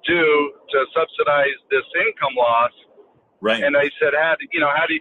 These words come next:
Speaker 1: how do you guys feel about, you know, teaching other people how to fly fish and, and, uh, taking them out on the water?" And, uh, they're like, "Well, we've never really run a, a boat like you, Dad," and that kind of stuff.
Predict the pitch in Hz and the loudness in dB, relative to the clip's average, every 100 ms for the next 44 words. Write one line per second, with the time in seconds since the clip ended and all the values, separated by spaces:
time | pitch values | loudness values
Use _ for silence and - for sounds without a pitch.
0 | - 160 170 160 156 143 - - 175 190 | -2 -2 0 0 0 -2 -8 -4 0 0
1 | 165 143 139 139 139 _ 143 131 131 131 | 0 0 0 0 -2 _ -10 -4 0 0
2 | 131 _ - 175 - 143 151 147 143 - | -2 _ -8 -8 -6 -2 0 0 -2 -4
3 | 156 147 143 139 135 147 143 147 - 143 | -4 0 0 0 -2 -2 0 -2 -2 -2
4 | 139 - 131 117 _ _ _ _ _ - | 0 -2 -6 -8 _ _ _ _ _ -6
5 | 135 131 127 127 127 123 117 107 - _ | -2 0 -2 -2 0 2 2 -2 -4 _
6 | _ _ - 170 170 156 143 147 147 143 | _ _ -6 -4 -2 -2 0 0 0 0
7 | 131 131 135 135 135 127 131 - 135 131 | 2 2 2 2 0 -2 -2 -6 -4 -2
8 | 131 127 131 131 127 123 127 135 170 190 | -2 -2 0 2 2 0 0 0 2 2
9 | 202 170 - 180 180 175 180 185 175 165 | 2 0 -2 0 2 2 2 2 0 -2
10 | 147 135 156 185 151 131 _ - - 170 | -4 0 0 2 0 -2 _ -8 -2 0
11 | 254 147 131 - 139 131 131 135 139 139 | 0 0 -4 -4 -8 -2 2 2 0 -2
12 | - - 143 127 - 135 | -6 -4 -6 -6 -6 -4